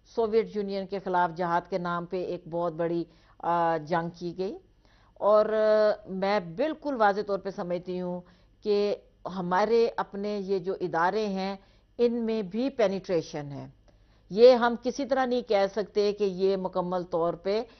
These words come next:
आ, जो मैं जिस सोच की बात कर रही हूँ उस पे हैं या वो नहीं चाहते। हमारी penetration, अगर जीएचक्यू पे हमला होता है तो गिरफ्तार कौन होता है? या इसी के ला-, साथ जब हम देखते हैं कि Navy पे जब हुआ,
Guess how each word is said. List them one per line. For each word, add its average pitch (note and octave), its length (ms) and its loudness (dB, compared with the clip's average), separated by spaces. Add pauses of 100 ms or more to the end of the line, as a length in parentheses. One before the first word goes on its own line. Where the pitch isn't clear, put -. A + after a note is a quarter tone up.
(240)
आ, E3+ 240 2
जो F3 220 0
मैं F#3 260 2
जिस F#3 240 -6
सोच F#3 240 -2
की G3 100 -4
बात F3 280 2
कर F3+ 180 0
रही F#3 180 -2
हूँ F#3 140 -4
उस F3 180 -8
पे F3+ 160 -2
हैं F3 360 -4 (240)
या F#3+ 140 2
वो F3+ 160 2
नहीं F3 140 -2
चाहते। F#3 420 0 (260)
हमारी G#3 400 2
penetration, A3+ 720 -2 (220)
अगर G#3+ 240 4
जीएचक्यू A#3+ 520 2
पे A#3+ 140 6
हमला A3 280 2
होता A#3 260 4
है A#3+ 60 4
तो A#3+ 140 0
गिरफ्तार G3+ 560 2
कौन A3 340 0
होता G3 260 -2
है? C#3 160 -6 (400)
या A3+ 360 4
इसी A3 240 -10
के A#3+ 160 4
ला-, G#3 540 2
साथ G3+ 260 2
जब G#3 180 2
हम G#3 120 -4
देखते G3+ 300 -2
हैं G#3+ 120 -2
कि G#3 100 -2
Navy F#3+ 300 -2
पे G#3+ 140 0
जब G3 200 0
हुआ, G3 340 2